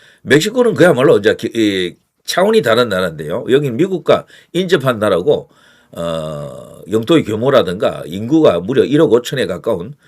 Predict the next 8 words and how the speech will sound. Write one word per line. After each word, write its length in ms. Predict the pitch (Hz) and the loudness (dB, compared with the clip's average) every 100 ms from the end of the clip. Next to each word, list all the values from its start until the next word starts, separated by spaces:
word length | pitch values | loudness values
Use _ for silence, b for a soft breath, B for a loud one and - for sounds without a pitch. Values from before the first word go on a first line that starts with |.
| _ | _
그런 240 | - 135 92 | -4 -2 -2
나라인데요. 580 | 95 82 78 73 113 143 _ _ _ _ _ _ _ _ _ b b b b b - | -4 -4 -10 -12 -12 -16 _ _ _ _ _ _ _ _ _ b b b b b -16
어, 400 | 85 85 82 73 | -14 -12 -12 -6
세계 440 | 123 127 139 110 | -2 2 4 4
이제 280 | 98 95 87 | 2 0 -2
이 160 | 92 90 | -4 -6
경제력 360 | 107 120 117 | -2 2 2
순위에서도, 680 | - 131 120 110 90 92 - | 0 -4 -2 -2 -2 -4 -6